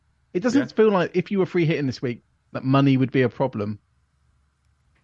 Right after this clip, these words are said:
Speaker 2: Hmm.
Speaker 1: As in, you'll go for Kane, Salah and Haaland and then just load of cheap. There's a lot of cheap assets around.
Speaker 2: Yeah, there are.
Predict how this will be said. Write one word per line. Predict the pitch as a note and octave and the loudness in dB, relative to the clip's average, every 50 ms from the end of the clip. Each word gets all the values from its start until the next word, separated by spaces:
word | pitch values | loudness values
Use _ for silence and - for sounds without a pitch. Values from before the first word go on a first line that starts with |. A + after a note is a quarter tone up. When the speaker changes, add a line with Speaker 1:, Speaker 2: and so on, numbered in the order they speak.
| _ _ _ _ _ _ _ _ | _ _ _ _ _ _ _ _
Speaker 2:
Hmm. | - G#2 G2+ G2 F#2+ F#2 F#2 | -20 -20 -20 -18 -20 -12 -6
Speaker 1:
As | - C#3 B2+ | -2 0 2
in, | D3 D3+ D3+ | 4 6 6
you'll | D3+ D3 | 4 4
go | D3+ G3 F#3 D#3+ | 4 2 2 2
for | - - C#3+ | 2 0 -2
Kane, | - - - C#3+ C#3 C3 B2+ B2+ B2 A#2+ G#2+ | -2 -2 -2 -2 0 0 0 -2 -2 -4 -8
Salah | - - - B2 A#2+ A#2 A#2 A#2 | -8 -8 -6 -4 -2 -2 -2 -2
and | A#2 A2 | -4 -4
Haaland | C3 B2+ C3 B2 A2 A2 A2 G#2+ A2 | -4 -4 -2 -4 -4 -4 -6 -8 -8
and | A#2+ A#2 A#2+ | -8 -6 -4
then | A#2+ B2 A#2+ A#2 A#2 | -4 -4 -4 -6 -6
just | A2+ - A2 - - | -8 -12 -16 -14 -8
load | A#2 G#2+ A2 A2+ A2+ A2+ | -4 -2 -2 0 0 -2
of | G2+ G#2 _ _ _ | -4 -6 _ _ _
cheap. | - - - B2+ A#2 - - - - _ - - - - _ _ _ _ _ _ _ _ _ _ _ _ _ _ _ _ _ _ - | -12 -6 -4 -4 -4 -6 -10 -18 -20 _ -20 -20 -20 -20 _ _ _ _ _ _ _ _ _ _ _ _ _ _ _ _ _ _ -8
There's | A2+ A2+ A2 | -6 -6 -2
a | D#3+ | 0
lot | D3+ D#3 - - | 2 4 4 4
of | G#2+ | 2
cheap | - - C#3 A#2+ - | 2 2 2 2 2
assets | A#2+ A2 G#2 - G#2+ F#2+ - - | 0 0 0 -4 -8 -8 -6 -6
around. | G#2+ G#2+ A2 A2 A2 - _ _ _ _ _ _ - | -4 -4 -4 -4 -6 -10 _ _ _ _ _ _ -20
Speaker 2:
Yeah, | - F#2+ F#2 F#2 | -20 -18 -18 -16
there | F#2 F#2+ F#2+ F#2 | -16 -14 -14 -14
are. | F#2 | -16